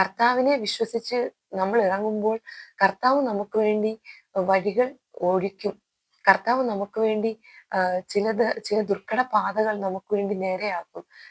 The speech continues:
ആ, ചില പ്രയാസങ്ങളെ കർത്താവിന്റെ സാന്നിധ്യത്തിലൂടെ നമുക്ക് തരണം ചെയ്യുവാൻ സാധിക്കും. ലോകത്തിൽ ഒരു ന-, ആളുകൾക്കും നൽകു-, നൽകുവാൻ കഴിയാത്ത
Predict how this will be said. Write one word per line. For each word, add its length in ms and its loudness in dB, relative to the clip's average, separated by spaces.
ആ, 180 4
ചില 440 0
പ്രയാസങ്ങളെ 800 0
കർത്താവിന്റെ 400 2
സാന്നിധ്യത്തിലൂടെ 760 -2
നമുക്ക് 340 -8
തരണം 300 0
ചെയ്യുവാൻ 340 -2
സാധിക്കും. 480 -12
ലോകത്തിൽ 480 2
ഒരു 180 4
ന-, 300 -2
ആളുകൾക്കും 880 -4
നൽകു-, 580 4
നൽകുവാൻ 540 -4
കഴിയാത്ത 640 -6